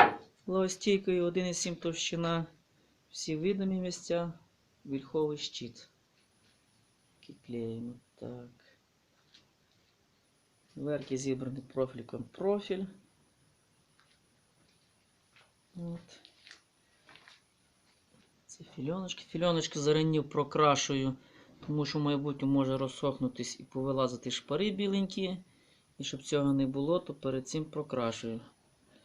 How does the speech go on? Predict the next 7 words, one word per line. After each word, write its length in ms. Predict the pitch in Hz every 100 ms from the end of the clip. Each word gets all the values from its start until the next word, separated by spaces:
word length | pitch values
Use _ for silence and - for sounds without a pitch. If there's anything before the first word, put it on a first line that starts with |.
| - - _ -
А 60 |
потім 340 | 156 226 220 175
вже 80 | 151
задається 520 | 147 135 156 156 139
основний 420 | 131 135 135 143
тон. 340 | 139 110 101 95 - - - - - _ - _ _ _ _ _ - - _ _ _ _ _ - - - _ _ - - - - - _ _ _ _ - - _ _ _ _ _ _ _ _
Ось. 760 | - 117 117 117 - - - -